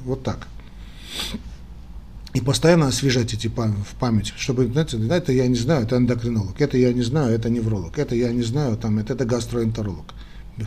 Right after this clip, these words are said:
Я кардиолог, да, мо-, моя, значит, из-, специалист по правому предсердию. Давайте, оставляйте, да, это дело.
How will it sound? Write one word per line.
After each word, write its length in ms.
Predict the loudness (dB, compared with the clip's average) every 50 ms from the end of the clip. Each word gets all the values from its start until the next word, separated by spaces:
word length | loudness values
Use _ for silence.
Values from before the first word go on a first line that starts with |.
| -8 -6 -4 -2 -2 -2 -2 -4 -6 -4
Я 240 | -2 2 2 2 2
кардиолог, 560 | 2 0 -2 0 2 2 4 4 2 0 -2
да, 180 | -4 -4 -4 -2
мо-, 300 | -2 -2 -2 -2 -2 -4 -6 -8 -10 -12 -12 -12 -12 -12 -14 -14 -14 -14 -12 -12 -12 -14 -14 -14 -10 -4
моя, 240 | -2 0 2 2 2
значит, 280 | 0 0 -4 -4 -4 -4
из-, 360 | -4 -4 -4 -4 -6 -6 -6 -8
специалист 480 | -10 -4 -4 -4 0 2 2 2 2 2
по 120 | 0 -2 -2
правому 420 | 0 2 2 2 4 2 2 0
предсердию. 580 | 0 -2 -4 -4 0 2 2 2 2 -2 -4 -8 -10 -12 -14 -16 -14 -14 -14 -14 -14 -10 -4
Давайте, 400 | 0 4 4 4 4 2 -4 -6 -6 -8 -8 -10 -4 -4
оставляйте, 600 | -4 -2 0 0 2 4 4 2 2 0 -6 -4
да, 120 | -2 0
это 200 | 0 0 -2 -4
дело. 220 | -6 -6 -6 -8